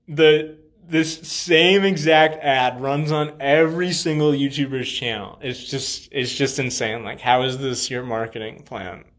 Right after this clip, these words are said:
Uh, step your game up. Whatever. We're not here to talk about it. We are here, like, there's some serious tea. Some serious tea about to be spilled, all right?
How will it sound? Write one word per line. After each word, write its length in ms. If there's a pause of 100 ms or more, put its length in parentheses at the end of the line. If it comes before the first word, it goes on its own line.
(180)
Uh, 280
step 360
your 100
game 320
up. 260 (340)
Whatever. 560 (340)
We're 140
not 180
here 180
to 40
talk 200
about 160
it. 40
We 100
are 80
here, 180 (180)
like, 340
there's 400
some 160
serious 800
tea. 640 (340)
Some 320
serious 1160
tea 400
about 300
to 60
be 140
spilled, 500
all 100
right? 260